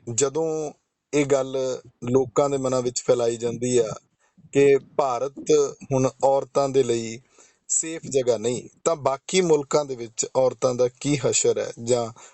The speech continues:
ਉਹਨਾਂ ਪ੍ਰਤੀ ਕਿਹੋ ਜਿਹਾ ਰਵੱਈਆ ਅਪਣਾਇਆ ਜਾਂਦਾ, ਇਸ ਉੱਤੇ ਅਸੀਂ ਗੱਲਬਾਤ ਨੂੰ ਅੱਗੇ ਵਧਾਵਾਂਗੇ।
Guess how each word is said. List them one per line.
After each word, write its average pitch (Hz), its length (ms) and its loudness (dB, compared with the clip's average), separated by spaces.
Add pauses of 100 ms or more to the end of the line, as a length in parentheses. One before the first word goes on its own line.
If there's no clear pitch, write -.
(200)
ਉਹਨਾਂ 143 180 0
ਪ੍ਰਤੀ 127 300 -2
ਕਿਹੋ 123 260 -2
ਜਿਹਾ 120 120 4
ਰਵੱਈਆ 110 400 -4
ਅਪਣਾਇਆ 101 360 -6
ਜਾਂਦਾ, 107 400 -2 (920)
ਇਸ 131 200 2
ਉੱਤੇ - 260 0
ਅਸੀਂ 117 240 -2
ਗੱਲਬਾਤ 107 440 -2
ਨੂੰ 101 280 -10 (240)
ਅੱਗੇ 104 140 -4
ਵਧਾਵਾਂਗੇ। 113 500 -2